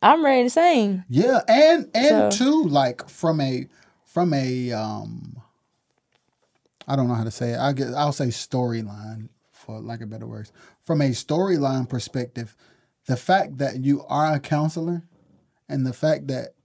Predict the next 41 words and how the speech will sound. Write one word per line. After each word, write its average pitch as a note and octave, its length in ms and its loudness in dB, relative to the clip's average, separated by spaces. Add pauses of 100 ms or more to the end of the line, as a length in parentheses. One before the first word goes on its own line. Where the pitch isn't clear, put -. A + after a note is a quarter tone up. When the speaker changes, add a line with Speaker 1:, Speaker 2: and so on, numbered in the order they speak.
(280)
Speaker 2:
you C3+ 240 2
do C3+ 220 2
what B2+ 220 -2
you B2+ 140 0
do C#3 200 2
on B2+ 140 -2
such B2 240 -4
a A#2+ 40 -8
consistent A#2+ 480 -6
basis, B2+ 380 -6 (200)
you C3 120 -12
would B2 100 -12
definitely C#3 320 -6
always A#2+ 300 -8
have B2+ 160 -8
a A2+ 40 -14
song. - 220 -18 (320)
Speaker 1:
<laughs> - 300 -12
Absolutely. - 580 -6
Speaker 2:
Like, B2+ 140 0
it's, A#3+ 300 4
it's C#4 480 2
just - 120 -2
like, B3+ 180 0
Speaker 1:
<laughs> - 440 -8
Speaker 2:
the - 0 -
song's C#4+ 220 0
Speaker 1:
Absolutely. G#3 380 4
Speaker 2:
gonna F3+ 140 4
write E3 160 2
themselves D3 380 -2
at B2+ 100 -8
this B2 140 -8
point. A2+ 220 -8
Speaker 1:
Right. C4 420 0 (100)
Speaker 2:
And F#3+ 140 6
it F#3+ 100 2
becomes E3 840 0 (960)
another, C3 840 -2
like, C3 380 -6 (680)
branch D3+ 460 0